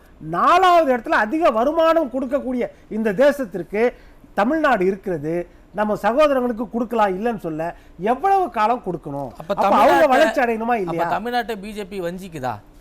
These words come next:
Speaker 2: இல்ல, இதுக்கு தான் பின்னாடி அரசியல் காரணங்களுக்காக தான் வஞ்சிக்கப்படுதான்னு கேக்குறேன்.
Speaker 1: மொத்தமாவே தென் மாநிலங்களுக்கு ஒரு வஞ்சனையே இருக்குதான் நம்ம பார்க்கணும்.
Speaker 2: ம்.
Speaker 1: தென் மாநிலங்கள் எல்லாத்தையுமே அவங்க வந்து ஓரளவுக்கு புறக்கணிக்க தான் பார்க்கறாங்க. அது பி ஜே பின்னுல எல்லாமே.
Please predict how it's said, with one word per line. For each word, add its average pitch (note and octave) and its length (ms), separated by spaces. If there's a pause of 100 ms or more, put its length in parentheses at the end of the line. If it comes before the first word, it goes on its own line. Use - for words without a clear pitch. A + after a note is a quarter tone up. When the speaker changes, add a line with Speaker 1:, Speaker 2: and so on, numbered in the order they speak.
(400)
Speaker 2:
இல்ல, F#3+ 200
இதுக்கு F#3+ 180
தான் A3+ 140
பின்னாடி G#3 200
அரசியல் A3 440
காரணங்களுக்காக G#3 600
தான் G#3 180
வஞ்சிக்கப்படுதான்னு E3+ 520
கேக்குறேன். E3 440
Speaker 1:
மொத்தமாவே D4 640
தென் B3 180
மாநிலங்களுக்கு A3+ 680
ஒரு F3+ 220
வஞ்சனையே F#3 400
இருக்குதான் E3 320
நம்ம C#3+ 260
பார்க்கணும். C3+ 300
Speaker 2:
ம். C#3 260
Speaker 1:
தென் D#3+ 140
மாநிலங்கள் G3 480
எல்லாத்தையுமே D#3+ 540 (280)
அவங்க F3 220
வந்து G3+ 200
ஓரளவுக்கு F#3+ 460
புறக்கணிக்க F3+ 500
தான் F#3+ 200
பார்க்கறாங்க. D#3+ 460 (220)
அது F#3 160
பி A#3+ 160
ஜே B3+ 100
பின்னுல A#3+ 460
எல்லாமே. G3+ 440